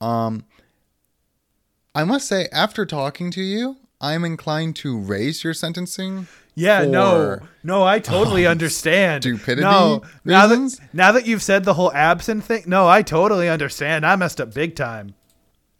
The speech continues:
Speaker 1: Not only is absinthe alcoholic, it's rumored to make people hallucinate.
Speaker 2: Okay, I do wanna say one thing in my case, though.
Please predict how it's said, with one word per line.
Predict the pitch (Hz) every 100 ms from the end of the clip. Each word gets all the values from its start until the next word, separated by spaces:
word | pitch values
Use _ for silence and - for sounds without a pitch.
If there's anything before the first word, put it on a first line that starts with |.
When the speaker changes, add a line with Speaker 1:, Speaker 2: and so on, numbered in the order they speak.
| _ _
Speaker 1:
Not | - 214 220
only | 180 220 226
is | 202 160
absinthe | 151 147 147 135 _ _ _
alcoholic, | 135 135 131 139 117 -
it's | - 135
rumored | 135 196 196 165 -
to | 160 139 - _ -
make | 131 160 165 _ _ _
people | - 156 139
hallucinate. | 127 123 117 123 - 90 - - _ _ _ _ _ _ _ - -
Speaker 2:
Okay, | 311 233 185 -
I | 175
do | 147 220
wanna | 247 269 254
say | - 226 208 170
one | 135 139 160 180 214
thing | 202 196 190 185
in | 160 165
my | 151
case, | 147 - 139 139
though. | - 175 175 190